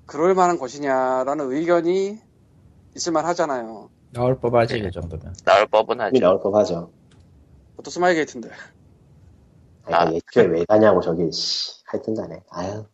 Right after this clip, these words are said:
Speaker 3: 하긴 애초에 스마일 게이트인데.
Speaker 4: 하여튼 꼴보기 싫은 짓 다 해요, 모바일 게임 회사들. 왜 그러는지 모르겠어.
Speaker 1: 스마일 게이트는
Speaker 4: 자중-
Speaker 1: 모바일 전문 회사는 아니잖아. 모바일도 하지, 그냥.
Speaker 4: 아유,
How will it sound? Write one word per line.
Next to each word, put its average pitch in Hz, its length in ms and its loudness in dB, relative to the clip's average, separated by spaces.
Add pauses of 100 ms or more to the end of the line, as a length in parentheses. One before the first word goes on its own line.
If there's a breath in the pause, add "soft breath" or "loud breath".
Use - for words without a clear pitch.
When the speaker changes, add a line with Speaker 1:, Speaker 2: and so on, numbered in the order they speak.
(480)
Speaker 3:
하긴 117 200 -8
애초에 95 320 -2
스마일 110 300 0
게이트인데. - 560 -10
Speaker 4:
하여튼 113 160 2
꼴보기 165 320 8
싫은 160 180 6
짓 127 140 6
다 90 140 6
해요, 110 160 8
모바일 98 340 2
게임 98 140 -2
회사들. 85 400 -4
왜 87 60 -6
그러는지 104 300 2
모르겠어. 87 640 -10 (800)
Speaker 1:
스마일 190 300 -6
게이트는 196 280 0
Speaker 4:
자중- - 60 0
Speaker 1:
모바일 170 240 4
전문 160 260 -2
회사는 160 240 -4
아니잖아. 113 360 -12 (840)
모바일도 131 380 -2
하지, 143 240 -14
그냥. - 240 -20 (640)
Speaker 4:
아유, 98 80 -18